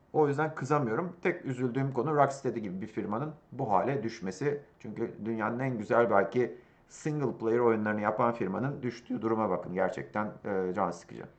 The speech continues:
Bir başka, e, fiyasko deme-, demeyeyim ama yine başarısız bir durum. O da Skull and Bones. E, Skull and Bones oyunu da hani kanalımızda yer verdik doğal olarak. Bize de kod yolladıkları için. Yeteri kadar ilgi görmedi.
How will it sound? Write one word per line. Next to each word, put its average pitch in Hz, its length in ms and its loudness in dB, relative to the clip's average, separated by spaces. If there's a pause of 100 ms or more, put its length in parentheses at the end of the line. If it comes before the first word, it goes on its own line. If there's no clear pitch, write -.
(580)
Bir 147 60 -2
başka, 175 440 8
e, 127 600 6
fiyasko 180 560 2
deme-, 160 400 2
demeyeyim 170 360 0
ama 151 280 2
yine 131 340 -2 (140)
başarısız 123 720 -2
bir 165 100 -6
durum. 151 260 -4 (840)
O 120 140 2
da - 300 2 (320)
Skull - 320 0
and 151 180 2
Bones. 98 440 0 (480)
E, 92 300 0
Skull - 300 2
and 131 200 2
Bones 139 260 2
oyunu 101 300 0
da 147 320 2
hani 104 180 -4
kanalımızda 98 500 0
yer 113 220 6
verdik 107 340 0
doğal 90 160 2
olarak. 98 280 -2
Bize 90 200 -8
de 85 100 -8
kod 101 200 0
yolladıkları 87 540 -4
için. 131 300 -8 (720)
Yeteri 180 320 4
kadar 101 200 2
ilgi 139 260 0
görmedi. 117 580 2